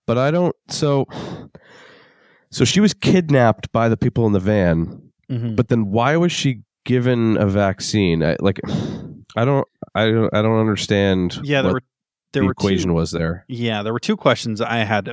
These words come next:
Speaker 2: with it too. Is you're, you're right. It doesn't make sense that she took a vaccine, but also, how did the fat guy know that she took the vaccine?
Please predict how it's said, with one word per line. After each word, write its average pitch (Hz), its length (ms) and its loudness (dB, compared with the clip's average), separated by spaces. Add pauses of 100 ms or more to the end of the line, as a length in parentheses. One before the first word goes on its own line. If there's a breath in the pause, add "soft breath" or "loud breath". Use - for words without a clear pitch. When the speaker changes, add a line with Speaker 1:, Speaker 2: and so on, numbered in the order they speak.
Speaker 2:
with 107 140 0
it 95 100 -6
too. 127 220 2
Is 95 180 -6
you're, 107 220 -2
you're 107 200 -2
right. 104 320 4
It 101 120 -4
doesn't 131 200 -2
make 113 200 -2
sense 110 260 -2
that 107 140 -4
she - 160 -6
took 107 180 0
a 95 60 -2
vaccine, 95 500 -2 (340 loud breath)
but 131 120 2
also, 175 440 2
how 147 240 -2
did 185 200 -4
the 113 200 -2 (300)
fat 135 400 -2
guy 113 240 -2
know 117 560 2
that 107 260 -6
she 113 240 -6
took - 300 -2
the 110 100 -6
vaccine? 101 720 -2